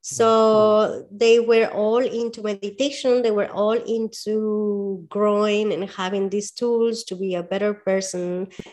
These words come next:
Speaker 1: uh, analyzing a lot about the behavior, the patterns, and using tools to just be better.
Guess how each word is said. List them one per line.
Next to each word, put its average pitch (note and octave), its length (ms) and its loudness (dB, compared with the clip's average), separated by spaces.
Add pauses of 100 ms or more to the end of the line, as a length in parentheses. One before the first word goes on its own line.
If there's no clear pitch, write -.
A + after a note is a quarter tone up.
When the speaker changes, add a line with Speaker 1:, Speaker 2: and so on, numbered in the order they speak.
(200)
Speaker 1:
uh, E3+ 380 -4
analyzing G3+ 680 0
a F3+ 40 -4
lot F3+ 340 -2
about E3+ 500 -4
the F#3+ 80 -4
behavior, F#3+ 680 -2
the E3+ 80 -4
patterns, E3+ 1000 -4
and D3+ 580 -6 (360)
using G3+ 840 2
tools A3+ 600 0
to F#3 300 -12 (380)
just G#3+ 220 -8
be G#3+ 100 -2
better. F3+ 580 0